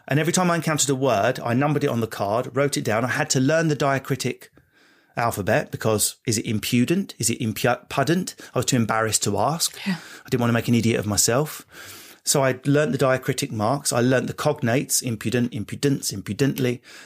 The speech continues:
Speaker 1: And I carried those cards around with me, almost a backpack full, sat on the toilet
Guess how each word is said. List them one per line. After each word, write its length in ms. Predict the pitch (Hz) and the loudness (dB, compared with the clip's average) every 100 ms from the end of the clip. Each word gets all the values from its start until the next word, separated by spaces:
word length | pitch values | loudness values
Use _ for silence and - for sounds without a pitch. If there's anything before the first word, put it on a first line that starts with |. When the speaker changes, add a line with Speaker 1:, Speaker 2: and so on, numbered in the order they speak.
| - _ | -20 _
Speaker 1:
And 100 | 135 | 2
I 60 | 135 | 2
carried 480 | - - 151 156 | -2 -2 0 0
those 240 | 156 147 143 | 2 2 2
cards 320 | 143 131 131 | 0 0 0
around 340 | 113 135 131 | 0 2 2
with 160 | 113 90 | 2 0
me, 300 | 92 92 113 | -4 -6 -4
almost 280 | 135 127 113 | 0 0 0
a 40 | |
backpack 480 | 117 135 - - - | -4 -6 -6 -12 -12
full, 220 | - 107 | -6 -2
sat 180 | 104 131 | 0 0
on 140 | 123 127 | 0 -2
the 80 | |
toilet 500 | 110 - 135 120 110 | -4 -4 -4 -4 -6